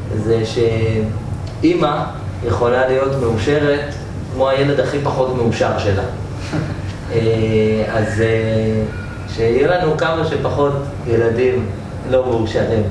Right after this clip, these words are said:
בחברה שלנו, ואם נצליח ביחד לשלב ידיים ולגרום לזה, אז דיינו.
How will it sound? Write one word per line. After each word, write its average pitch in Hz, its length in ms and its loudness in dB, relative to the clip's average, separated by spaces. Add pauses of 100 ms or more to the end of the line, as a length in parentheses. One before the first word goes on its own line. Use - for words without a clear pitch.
(140)
בחברה 104 480 2
שלנו, 175 500 0 (760)
ואם 107 760 0
נצליח 123 580 0
ביחד 117 500 2 (500)
לשלב 120 460 2
ידיים 120 480 2 (140)
ולגרום 107 920 2
לזה, 95 260 4 (880)
אז 104 160 0
דיינו. 120 440 2